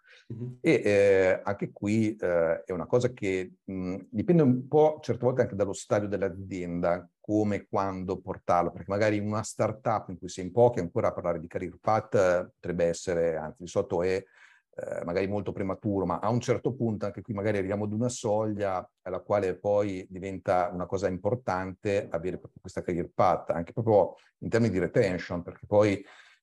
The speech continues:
Speaker 2: a un certo punto le persone iniziano anche a farle queste domande, se l'aspettano di, di, di conoscere il percorso, e molte volte anche proprio in termini di hiring sapere che comunque c'è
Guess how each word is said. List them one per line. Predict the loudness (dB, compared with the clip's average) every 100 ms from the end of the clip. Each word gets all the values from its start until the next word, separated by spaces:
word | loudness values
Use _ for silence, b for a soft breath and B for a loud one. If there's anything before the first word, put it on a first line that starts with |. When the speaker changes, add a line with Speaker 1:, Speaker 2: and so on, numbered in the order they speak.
| _ -8
Speaker 2:
a |
un | -4
certo | -2 -2
punto | 0 0 2 4 2
le | 2
persone | -4 -6 0 2 4 2 0 -4 -6 -10
iniziano | -10 -4 2 4
anche | 4 0
a | -2
farle | 2 2 0
queste | -6 -8 -6
domande, | -4 0 0 0
se | 0 -2
l'aspettano | -2 0 0 0 -6
di, | -6 -6 -6
di, | -8
di | -8
conoscere | -6 -6 -6 -6
il | -4
percorso, | -6 -4 0 0 0 -2 -2
e | 2
molte | 2 2 2
volte | 4 4 2 -2
anche | -4
proprio | -12 -10 -8
in |
termini | 0 0 0
di | 0
hiring | 2 2 0 -2 -6
sapere | -6 -10 -4 -4 -2
che | -6 -10
comunque | -8 -4 -2 -4 -4 -6
c'è | 0 2 2 0